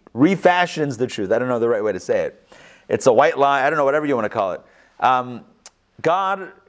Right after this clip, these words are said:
you know, kind of reworks the narrative, saying, now why, okay, why is it important that God tell Abraham anything? You know, it seems to be just, you know, sharing what somebody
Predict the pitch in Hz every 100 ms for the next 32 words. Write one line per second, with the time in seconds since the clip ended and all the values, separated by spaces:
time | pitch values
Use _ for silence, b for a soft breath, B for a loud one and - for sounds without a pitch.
0 | _ 170 170 170 208 208 190 185 185 151
1 | 139 156 196 175 196 190 - 170 180 240
2 | 165 117 131 - _ _ _ _ _ _
3 | _ _ - - 156 151 151 151 127 _
4 | _ _ _ _ _ - 147 143 143 180
5 | - - _ - 92 58 - 87 123 143
6 | 131 123 127 104 104 110 110 113 98 -
7 | 110 101 90 120 147 104 90 113 101 101
8 | 82 92 107 98 90 95 87 87 - -
9 | 90 80 78 - - 101 101 104 95 87
10 | 85 - 92 87 85 -